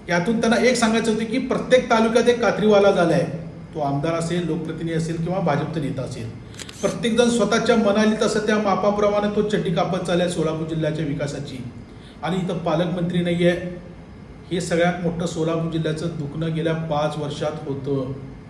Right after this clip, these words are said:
सोलापूर जिल्ह्यामध्ये जवळपास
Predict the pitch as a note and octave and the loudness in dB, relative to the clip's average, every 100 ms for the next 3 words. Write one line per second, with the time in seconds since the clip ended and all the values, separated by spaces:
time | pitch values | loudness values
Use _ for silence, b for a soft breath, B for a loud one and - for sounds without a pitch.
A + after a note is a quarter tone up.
0 | - - - - - - E3+ F3 F3+ F3+ | -18 -18 -18 -18 -16 0 4 6 4 2
1 | F3+ E3+ F3 E3+ F3 F3 E3+ F3 F3 F3+ | -2 -2 0 2 4 4 2 0 0 -2
2 | F3+ - - - - - - - - - | -4 -8 -14 -18 -20 -18 -18 -18 -18 -4
3 | E3 E3+ F3 F3 F3+ F3+ F3 | 4 4 4 2 4 4 4